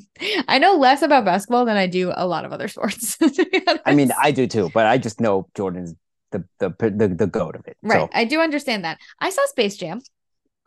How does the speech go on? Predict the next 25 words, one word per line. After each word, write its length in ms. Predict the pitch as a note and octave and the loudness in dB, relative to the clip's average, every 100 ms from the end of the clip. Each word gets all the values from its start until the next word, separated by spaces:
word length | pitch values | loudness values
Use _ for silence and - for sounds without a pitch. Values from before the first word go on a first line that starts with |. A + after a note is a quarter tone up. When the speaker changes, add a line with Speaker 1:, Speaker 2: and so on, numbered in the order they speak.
| - - | -20 0
Speaker 2:
<laughs> 100 | F#3 D3+ F#3 F3+ G3 D#3+ D#3 C#3 C3+ | 4 6 6 6 4 4 2 0 2
You, 140 | D3+ G#3 C#4+ D3+ | 2 2 0 4
you 160 | G#3+ | 6
understand 560 | B3+ F#3+ F3 E3+ C#3 A#2 | 6 4 2 2 2 -2
how 240 | B2 B2 | -4 -4
he 100 | B2 | -4
saved 300 | A2+ B2 A2 | -4 -4 -4
the 60 | G2+ | -8
universe, 420 | F#2+ _ _ - | -12 _ _ -14
basically. 440 | F#2 F2+ - C3+ - | -14 -14 -8 -8 0
<laughs> 40 | |
Speaker 1:
Yeah, 280 | E3+ D3 C#3+ | 4 6 6
I 100 | C3 | 4
get 220 | - A3+ | 4 2
it. 140 | G#4 - _ - | -2 -4 _ -4
I 80 | D5+ | 0
get 180 | E4+ D#4 | 2 2
it. 80 | B4 | 2
He's 280 | A4+ A4 A#4+ | 2 2 0
important 560 | A#4 B4+ - F#3+ - - - | 0 -2 -2 -6 -8 -10 -4
to 80 | |
history. 640 | F4+ A4+ G#3+ G3+ E3 D4+ - _ _ _ - C#4+ - _ _ _ _ | 0 0 -2 -4 -4 -6 -8 _ _ _ -14 -14 -16 _ _ _ _
Speaker 2:
Hmm. 280 | C3 A#2+ G2+ F#2+ _ _ - | 0 2 0 -4 _ _ 0
All 60 | D#3 | 2
right, 160 | - | 2